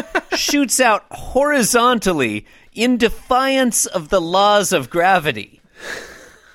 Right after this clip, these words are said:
Speaker 2: Look at that
Speaker 1: Huh.
Speaker 2: droplet. It is enormous, and it is traveling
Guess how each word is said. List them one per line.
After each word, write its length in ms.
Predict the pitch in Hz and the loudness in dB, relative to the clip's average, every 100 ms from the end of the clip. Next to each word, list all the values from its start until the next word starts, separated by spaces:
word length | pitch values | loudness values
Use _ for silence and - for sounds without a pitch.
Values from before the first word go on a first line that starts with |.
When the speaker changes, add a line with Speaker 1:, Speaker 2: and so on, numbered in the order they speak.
| - - - - - - - - - - _ _ _ _ _ - 247 214 | -8 -8 -8 -16 -20 -20 -20 -20 -20 -20 _ _ _ _ _ -20 -18 -4
Speaker 2:
Look 240 | 294 - | -2 0
at 160 | 403 277 | -2 2
that 220 | 247 220 | 0 0
Speaker 1:
Huh. 60 | 143 | -2
Speaker 2:
droplet. 640 | 185 262 - - 160 104 | 0 2 2 2 0 0
It 140 | 220 285 | -2 0
is 180 | 277 254 | 0 -2
enormous, 1160 | 233 285 294 294 302 320 330 294 196 208 - - | -2 -2 -2 -2 2 2 2 2 2 0 -2 -4
and 160 | 226 254 | -6 -4
it 80 | 254 | -4
is 180 | 240 - | -6 -6
traveling 680 | - 254 254 247 240 202 | -2 0 0 -2 -6 -8